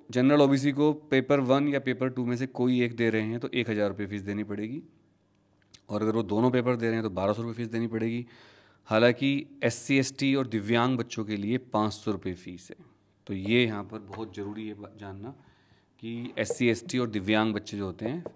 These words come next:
पीडब्ल्यूडी, उनके लिए पाँच सौ रुपये फीस है, यानी कि छूट किसी को नहीं है इसमें। पेपर वन और पेपर दो अगर ये दोनों दे रहे हैं, एससी, एसटी और दिव्यांग, तो इनको छः सौ रुपये देने पड़ेंगे, यानी कि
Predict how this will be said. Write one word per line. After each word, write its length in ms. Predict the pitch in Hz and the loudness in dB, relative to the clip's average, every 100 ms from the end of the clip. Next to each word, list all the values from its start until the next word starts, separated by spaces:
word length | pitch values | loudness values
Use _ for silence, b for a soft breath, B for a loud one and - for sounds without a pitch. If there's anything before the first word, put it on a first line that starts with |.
| b b b b b - | b b b b b -2
पीडब्ल्यूडी, 480 | 107 101 101 113 | 0 0 0 0
उनके 380 | 156 120 110 113 | 2 0 0 0
लिए 120 | 110 | 0
पाँच 220 | 156 104 98 | 2 0 -2
सौ 140 | 101 | -6
रुपये 140 | 98 | -8
फीस 280 | 95 98 95 | -8 -10 -8
है, 140 | - - - | -12 -14 -8
यानी 220 | 101 104 | -4 -2
कि 60 | 120 | -2
छूट 300 | - 147 143 | 0 0 0
किसी 180 | 110 113 | -4 -6
को 100 | 98 | -6
नहीं 160 | 92 | -8
है 60 | 90 | -8
इसमें। 260 | - 135 - b b b b b b b _ | -10 -20 -20 b b b b b b b _
पेपर 260 | 131 123 156 | 2 6 6
वन 200 | 147 160 | 8 8
और 80 | 160 | 8
पेपर 280 | 156 135 147 | 6 6 6
दो 180 | 147 | 6
अगर 120 | 151 156 | 8 8
ये 80 | |
दोनों 260 | 131 127 139 | 8 8 8
दे 120 | 117 | 6
रहे 100 | 104 | 4
हैं, 120 | 131 | 0
एससी, 260 | 139 113 127 | -2 0 2
एसटी 380 | 113 - 123 123 | 2 0 -2 -2
और 260 | 104 104 | -2 -4
दिव्यांग, 520 | 98 107 101 110 143 147 | -2 -2 2 2 2 0
तो 100 | 135 | -2
इनको 160 | 127 | -2
छः 160 | 143 139 | -4 -2
सौ 140 | 123 | -2
रुपये 180 | 107 98 | 0 -2
देने 180 | 85 82 | -4 -8
पड़ेंगे, 420 | 76 - - 110 | -10 -14 -12 0
यानी 260 | 110 123 120 | 2 2 2
कि 340 | 147 160 | 0 0